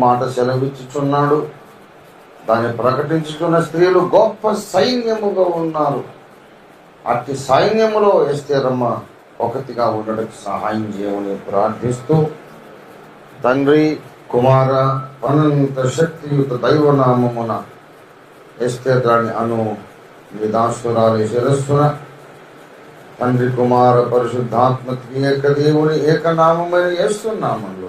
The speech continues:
తైల ప్రోక్షణ చేసి, హస్త నిక్షేపణ చేసి,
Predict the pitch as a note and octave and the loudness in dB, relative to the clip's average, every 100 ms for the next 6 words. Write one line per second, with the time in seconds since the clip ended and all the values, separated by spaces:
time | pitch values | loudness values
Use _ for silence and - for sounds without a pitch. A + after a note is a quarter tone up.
0 | F2+ A#2 C3 C#3 C3+ C3 C3 - A#2+ A#2 | -2 2 4 4 2 -2 -4 -6 -14 -12
1 | A2+ A2+ - A2 C3 C3 - A#2+ A2+ A2+ | -10 -10 -10 -4 -2 -2 -2 -2 -2 -6
2 | A2+ G#2+ G#2+ G#2+ G#2+ G#2 G2+ - | -4 -4 -4 -10 -12 -12 -16 -16